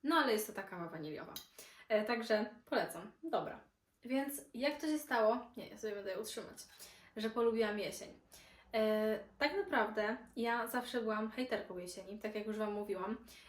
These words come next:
I ciężko mi było właśnie, zawsze lubiłam po prostu lato. A powiem Wam, że im starsza jestem, tym trochę mniej lubię te lato, bo naprawdę jest mi wtedy ciężko, jest bardzo gorąco.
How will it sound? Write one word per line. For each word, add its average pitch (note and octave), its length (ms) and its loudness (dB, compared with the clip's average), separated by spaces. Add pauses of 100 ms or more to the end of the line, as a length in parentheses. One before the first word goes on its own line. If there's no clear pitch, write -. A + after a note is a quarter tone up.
(100)
I A#3+ 280 -2
ciężko F4 360 2
mi A#3+ 120 2
było A3 260 4
właśnie, G#3+ 720 0 (340)
zawsze D4 240 2
lubiłam C#4 260 4
po C4 80 0
prostu A#3 280 -2
lato. G3+ 420 2 (520)
A A3 80 -2
powiem C4 300 2
Wam, B3 200 0
że A#3+ 60 -2
im C4+ 240 -4
starsza B3 340 -2
jestem, G3+ 400 -4 (160)
tym A#3 140 -2
trochę B3+ 400 -2
mniej A3 260 4
lubię G3+ 220 2
te G3 120 -2
lato, F#3 420 0 (300)
bo A#3 100 -2
naprawdę C#4 540 4
jest B3 180 -4
mi C4 80 2
wtedy A3 220 0
ciężko, G3 380 -4
jest A3 160 0
bardzo C4+ 340 0
gorąco. G3+ 640 -2